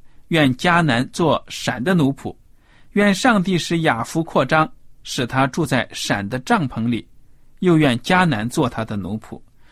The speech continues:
所以这个迦南作为这个韩的后代呢，真的是做了，又提到这个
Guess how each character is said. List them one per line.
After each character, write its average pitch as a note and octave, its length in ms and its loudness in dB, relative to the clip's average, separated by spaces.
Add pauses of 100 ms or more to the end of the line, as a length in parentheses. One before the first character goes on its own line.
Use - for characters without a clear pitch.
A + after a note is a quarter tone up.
(220)
所 F#3+ 200 0
以 E3+ 80 2
这 E3+ 120 0
个 C#3+ 160 0
迦 E3 260 0
南 C3+ 280 2 (1080)
作 F#3 140 2
为 D3+ 100 4
这 C3+ 120 -2
个 B2 120 -2
韩 A#2+ 300 -2
的 D#3+ 80 2
后 C#3+ 220 -2
代 B2+ 180 -2
呢， A2+ 140 -4
真 G3+ 200 0
的 E3 100 2
是 B2+ 180 -4
做 C#3+ 240 0
了， A2+ 200 -2 (720)
又 D3 180 2
提 - 220 -6
到 C3 160 0
这 B2 160 -2
个 A#2+ 360 -4